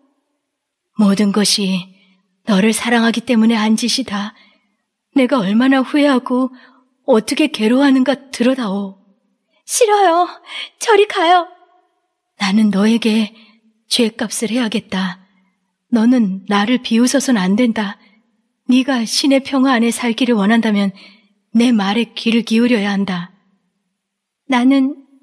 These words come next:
Speaker 2: 당신 덕분에 목숨을 이어가고 싶진 않습니다. 페비가 나를 구원할 것입니다. 나는 페비가 오는 것을 기다리고 있습니다."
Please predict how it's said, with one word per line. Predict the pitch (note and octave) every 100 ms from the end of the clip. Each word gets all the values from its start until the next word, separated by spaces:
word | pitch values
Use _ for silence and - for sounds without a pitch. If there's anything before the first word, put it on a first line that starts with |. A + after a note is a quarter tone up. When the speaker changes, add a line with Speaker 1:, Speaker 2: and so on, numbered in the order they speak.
| _ -
Speaker 2:
당신 | C4+ C4 - D4+
덕분에 | D4+ D4+ C#4+ C#4 C#4 C#4 - - _ -
목숨을 | C#4+ D4 - D#4 C#4+
이어가고 | B3 C#4+ D#4 D#4+
싶진 | - - C#4+
않습니다. | C4 C4+ E4 D#4 D4+ B3+ C4+ _ _ _ _ _ _ _ _ -
페비가 | F4 D#4+ E4
나를 | D4 A#3+ C#4+
구원할 | C#4+ D#4+ D#4+ D#4
것입니다. | D4 D4 D#4 C#4 C#4 C4 C4 _ _ _ _ _ _ _ _ -
나는 | - C4+ C#4+ C#4+ -
페비가 | G4 F#4+ F4 D#4+
오는 | B3+ D#4+
것을 | D#4+ - C#4+ C#4+
기다리고 | - E4+ E4+ E4+ D#4
있습니다." | - - D#4 D4 C#4 C#4+